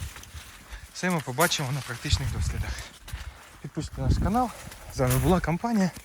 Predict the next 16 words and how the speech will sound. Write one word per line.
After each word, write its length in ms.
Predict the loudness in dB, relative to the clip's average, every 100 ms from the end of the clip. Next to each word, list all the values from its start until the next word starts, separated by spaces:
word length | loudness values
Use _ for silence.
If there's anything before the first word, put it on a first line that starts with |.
| -14 -10 -10 -10 -4
А 100 | 2
В 40 | 4
С 140 | 2
Стандарт. 400 | 0 -2 -4 -2
Дуже 240 | -2 0 0
багато 380 | -2 -2 -6
покладеного. 640 | -4 -4 -4 -6 -8 -10 -12 -14 -18 -18 -12 -8
Все, 200 | -6 -6 -4
слава 280 | -2 -2 -2
Україні, 460 | -2 0 2 0 -2 -8 -12 -8 -10 -10 -20 -20 -20 -12
слава 280 | 0 0 0
З 80 | -2
С 160 | -4
У, 480 | -4 -12 -12 -10 -6
героям 300 | -4 -2 -4
слава. 300 | -6 -10 -12